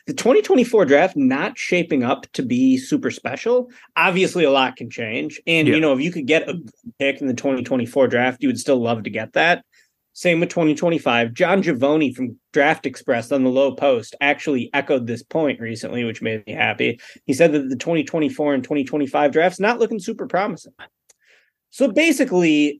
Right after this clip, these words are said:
Speaker 1: I think the goal should be to get twenty twenty-three draft picks. What picks do you want? Well, I would love to get the Mavericks pick from the Knicks.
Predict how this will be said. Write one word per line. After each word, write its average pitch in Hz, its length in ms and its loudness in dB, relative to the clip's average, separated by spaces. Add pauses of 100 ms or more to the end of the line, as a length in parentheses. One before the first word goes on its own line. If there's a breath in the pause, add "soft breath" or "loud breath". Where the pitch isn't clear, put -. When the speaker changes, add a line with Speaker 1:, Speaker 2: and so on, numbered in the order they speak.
(160)
Speaker 1:
I 180 80 2
think 254 200 2
the 233 60 4
goal 175 280 2
should 175 160 -6
be 151 140 -2
to 139 80 0
get 135 180 0
twenty 147 260 -2
twenty-three 127 500 -4
draft 110 360 -8
picks. - 420 -4 (1080)
What 185 320 0
picks - 260 0
do - 80 -4
you 147 80 4
want? 135 240 0
Well, 170 300 4
I 170 60 2
would 175 120 2
love 175 300 2
to - 80 -8
get 151 300 2
the 139 100 -4
Mavericks 123 460 -2
pick 135 260 -2
from 131 180 -2
the 113 60 -4
Knicks. 113 600 -6